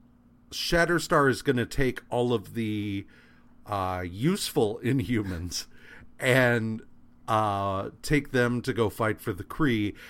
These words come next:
and Maximus will be left with the rest to rule over in the Great Refuge. It seems really odd that Maximus is okay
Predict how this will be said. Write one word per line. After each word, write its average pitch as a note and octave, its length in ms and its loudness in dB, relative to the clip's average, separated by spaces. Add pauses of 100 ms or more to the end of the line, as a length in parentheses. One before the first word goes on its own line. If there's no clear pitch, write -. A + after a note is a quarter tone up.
(160)
and A#2 200 -2
Maximus C#3 640 2
will A#2 160 -2
be A2 140 0
left G#2 360 -2
with G#2 240 -2
the A2+ 80 -2
rest - 540 -6 (420)
to A#2 180 -2
rule A2 400 0
over G2 360 -2
in G2 260 -6
the F#2 80 -6
Great F#2 240 -6
Refuge. F2+ 540 -6 (760)
It E3 180 2
seems C4+ 420 6
really D#3 380 6
odd B2 380 6
that B2+ 160 2
Maximus C3+ 640 2
is A#2 180 -2
okay A2+ 880 2